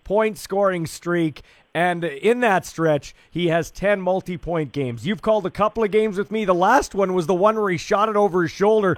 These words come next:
and we didn't even, well, I didn't know how he scored that goal. Uh, where does he rank among the guys you've seen with your own eyeballs?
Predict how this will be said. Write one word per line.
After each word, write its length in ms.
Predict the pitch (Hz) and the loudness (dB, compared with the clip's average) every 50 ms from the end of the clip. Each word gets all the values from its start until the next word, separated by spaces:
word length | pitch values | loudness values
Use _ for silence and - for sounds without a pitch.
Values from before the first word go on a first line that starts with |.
| - - - | -4 -8 -8
and 240 | - - 151 170 180 | -4 0 0 2 2
we 100 | 220 254 | 2 2
didn't 200 | 247 226 208 202 | 2 2 2 2
even, 260 | 190 175 180 175 175 - - - | -2 -2 -2 -4 -8 -10 -8 -4
well, 160 | 143 160 156 | -4 -4 0
I 240 | - 170 226 262 269 | 2 4 4 4 4
didn't 240 | 233 233 214 175 185 | 4 2 0 2 2
know 240 | 185 190 185 185 160 | 4 4 6 4 4
how 200 | 165 196 202 180 | 2 2 2 2
he 80 | 165 | 0
scored 400 | 143 - - - 214 214 208 175 | -2 -4 -2 0 0 0 0 0
that 220 | 175 165 151 139 113 | 0 0 0 0 0
goal. 320 | 135 143 143 143 139 131 - - - - - _ - | 0 0 2 2 0 -2 -4 -10 -20 -20 -10 _ 0
Uh, 260 | 147 151 151 151 139 113 - - _ _ - | 2 2 2 0 -2 -4 -10 -20 _ _ -6
where 200 | 151 214 285 320 | -2 -2 0 0
does 220 | 330 330 311 - - | 0 -2 -2 -2 -2
he 180 | 247 262 262 | -2 -2 -2
rank 540 | 254 240 220 220 220 214 208 196 - - - _ - | 0 0 2 2 2 2 0 -2 -4 -8 -16 _ -6
among 440 | 156 160 170 175 180 180 180 175 165 | -4 -2 0 0 0 0 0 -2 -4
the 100 | 151 147 | -2 -2
guys 360 | 147 175 185 180 175 135 127 | 0 0 2 0 0 -2 -4
you've 140 | 139 131 - | -8 -8 -4
seen 240 | - 185 185 170 160 | -4 -2 -2 -2 -2
with 100 | 156 123 | -4 -2
your 140 | 143 156 | 0 0
own 220 | 156 151 147 147 - - - | 2 2 0 -2 -4 -4 -2
eyeballs? 720 | 131 139 139 131 113 120 110 98 87 76 73 - _ _ | 0 0 0 0 0 -2 -4 -4 -6 -10 -16 -20 _ _